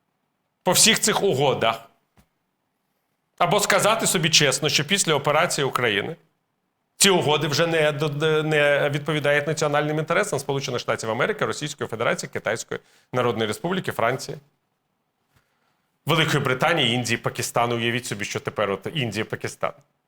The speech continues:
От просто приїде якась вантажівка, не, не потрібно, щоб вона була навіть пакистанська. Достатньо, щоб вона була якихось кашмірських, е, борців за свободу, так званих. І просто підірве якийсь склад ядерної зброї Індії. Уявляєте собі?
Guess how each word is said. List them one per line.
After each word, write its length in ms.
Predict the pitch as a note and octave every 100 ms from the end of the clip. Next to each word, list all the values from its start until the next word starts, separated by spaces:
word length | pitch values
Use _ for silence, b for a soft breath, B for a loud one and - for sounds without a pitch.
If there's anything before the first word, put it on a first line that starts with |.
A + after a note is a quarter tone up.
| _ _ _ _ _ _ -
От 160 | A#2+ B2
просто 300 | C#3+ C#3 C#3
приїде 360 | B2 C3 A2+
якась 340 | A2+ G#2+ A#2 -
вантажівка, 560 | A#2 B2+ A#2+ F#3+ -
не, 100 | A#2 A2
не 180 | C3+ C3
потрібно, 320 | C3+ D3+ D3+
щоб 140 | C#3+
вона 140 | C#3 C3+
була 200 | B2+ B2+
навіть 240 | B2+ A#2+
пакистанська. 640 | - - A2 A2 E2 - G2
Достатньо, 400 | G#2 C3+ B2+ A2+
щоб 140 | G#2+
вона 160 | A#2 A2+
була 160 | A#2
якихось 340 | A2+ A2+ A#2 -
кашмірських, 680 | A#2 - A#2+ - - - -
е, 420 | G#2+ G#2 G2+ G2+ b b -
борців 360 | C3+ C3+ B2
за 100 | G#2
свободу, 380 | - A#2+ F#2+ E2
так 140 | E2+
званих. 240 | E2+ - - _ _ _ _ _ _ _ _ _ -
І 60 |
просто 280 | F#3+ A#3+ -
підірве 680 | G3 D3 C#3+ E3 G3+ G#3 F#3+ _ _ _ _ _ _ _ _ _
якийсь 320 | D3+ - D#3+ D#3+
склад 500 | - C#3+ D#3 - - _ _ _ -
ядерної 460 | D3+ D#3 C#3+ C#3
зброї 380 | B2 C3+ C3+ A2
Індії. 220 | F#2+ G#2
Уявляєте 280 | B2 A3 -
собі? 260 | - G2+